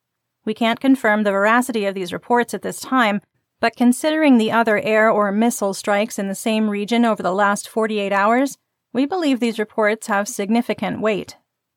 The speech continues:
Some assessment here. We maintain that D N R forces can capture Pisky in the short term, but will be unable to capitalize on the tactical gain, and the goal of securing the entirety of the Donetsk Oblast by August thirty-first to support the planned September eleventh Russian referendum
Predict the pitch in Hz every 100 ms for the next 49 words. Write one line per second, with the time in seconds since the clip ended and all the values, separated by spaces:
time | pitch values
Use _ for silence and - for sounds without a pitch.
0 | _ _ - 254 247 254 208 208 208 -
1 | - 190 190 _ _ _ _ _ - 254
2 | 294 302 302 285 214 202 208 190 226 226
3 | 240 226 240 220 196 - 196 - 208 214
4 | 202 - 254 254 220 - 226 226 214 208
5 | - 285 285 - 196 190 _ _ _ -
6 | 240 233 226 226 226 262 247 262 285 285
7 | 220 208 233 226 190 196 202 190 - 202
8 | - - 180 233 226 180 160 _ _ _
9 | _ _ _ 220 226 226 247 240 233 -
10 | 233 - 240 226 226 214 202 208 220 220
11 | 220 208 190 185 185 185 175 - 226 214
12 | 196 247 - - 196 196 208 202 - 208
13 | 190 190 - 202 220 - - 190 202 -
14 | 190 - 196 220 202 202 220 - 220 208
15 | 202 196 196 185 180 - 196 - 202 185
16 | - 190 190 220 254